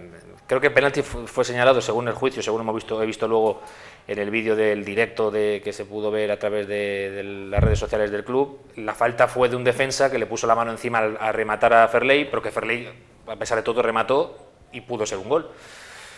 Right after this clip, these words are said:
Resultado final, pues que señaló penalti, tarjeta amarilla creo que al portero, eh,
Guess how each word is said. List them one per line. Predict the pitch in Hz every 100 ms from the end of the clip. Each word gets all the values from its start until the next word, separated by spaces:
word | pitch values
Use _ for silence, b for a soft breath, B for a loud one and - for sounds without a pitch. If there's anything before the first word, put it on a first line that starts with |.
| B B B B _ - -
Resultado | 127 131 127 151
final, | 156 170 156
pues | 131 120
que | - 117
señaló | 123 117 127
penalti, | 135 151 165 165
tarjeta | 165 160 135 127
amarilla | 127 135 131 127 123 120 117 - -
creo | 131 127
que | 123
al | 117
portero, | 120 113 160 165 170 175 180 -
eh, | 127 123 120 117 117 113 110 104 101